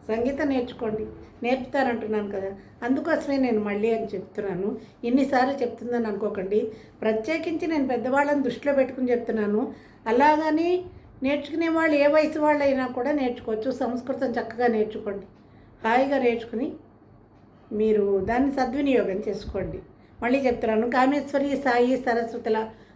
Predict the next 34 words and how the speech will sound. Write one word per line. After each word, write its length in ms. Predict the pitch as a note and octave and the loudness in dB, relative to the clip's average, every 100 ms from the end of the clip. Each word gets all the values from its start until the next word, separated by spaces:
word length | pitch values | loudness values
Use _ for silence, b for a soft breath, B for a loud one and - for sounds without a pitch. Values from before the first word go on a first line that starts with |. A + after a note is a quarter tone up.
| - | -2
అనే 240 | B3+ C#4 | 2 2
పేరుతో 360 | B3 A#3+ A#3 B3 | 4 2 2 -2
నేను 200 | A#3 G3+ | 0 0
చేసేటువంటి 600 | A3 G#3+ G#3+ G#3+ G3+ A3 | 0 0 0 -2 -2 -2
ఈ 160 | G3+ F#3+ | -2 2
వీడియోల్ని 600 | G#3+ A#3 G#3 F3+ G#3 - B B - | 2 4 2 2 -2 -6 B B 0
సబ్స్క్రైబ్ 560 | B3 B3 - D#4 - A3+ | 0 0 0 0 0 0
చేయండి, 360 | G3+ G3 A3 | -2 2 2
షేర్ 420 | A3 A#3+ B3+ C4+ A#3 | 2 2 2 2 -2
చేయండి, 420 | G3 F3+ G3 A3+ | -2 0 0 2
లైక్ 400 | G#3 G#3+ G#3+ G#3+ | 2 0 -2 -6
చేయండి. 280 | F#3+ F3+ F#3 - - - B B B B - | -6 -8 -12 -20 -20 -20 B B B B -10
మీకు 160 | G3 G#3 | -8 -4
తెలిసిన 300 | G3+ G3 A#3 | -4 -4 -4
వాళ్ళు 180 | A#3 | -4
కూడా 200 | - A#3+ | -4 -4
చెప్తూ 400 | C4 C4 A#3+ D4+ | -4 -4 -6 -6
ఉండండి. 340 | C#4 C4+ C4 B3+ - - - | -4 -2 -2 -4 -12 -20 -10
మీ 80 | G#3 | -4
ఇంట్లో 260 | G#3+ G#3+ C4 | -2 0 -2
పిల్లలు 380 | B3+ A#3+ C#4 C#4 | 0 0 2 2
ఉంటే 240 | C4+ C#4+ | 2 2
జాయిన్ 340 | C4 C4+ C#4+ C#4+ | 2 2 0 -2
చేయండి. 320 | D4 D4 C#4 - - B B B B - - - - - - - | -2 -2 -4 -8 -20 B B B B -20 -20 -20 -20 -20 -20 -4
పెద్దవాళ్ళు 440 | C#4 C4+ D4+ D4+ C4 | -2 2 4 4 4
బాధపడుతున్న 600 | C4 C#4+ D4+ D4+ D#4+ D4+ | 2 2 2 0 0 2
వాళ్ళని, 380 | D4 D4 D4 C4 | 4 4 2 4
ఏ 140 | B3+ | 4
రకంగానైనా 600 | D4 D4 D#4 D#4 D4+ D4+ | 2 0 -2 2 4 4
అనారోగ్యంతో 640 | C4+ C#4 C#4+ C#4+ C#4+ C#4 C4+ | 4 4 4 4 2 0 0
డిప్రెషన్లో 840 | C#4 C4 A#3+ A#3+ D4+ C4+ C#4+ C#4+ | 0 -2 -2 -2 -2 0 0 2
వెళ్ళిపోయిన 440 | C4+ C4 C#4+ C#4 | 2 2 0 0
వాళ్ళని 280 | C#4 C#4 C4 | 0 0 -2
కూడా 280 | B3+ B3+ | -2 -2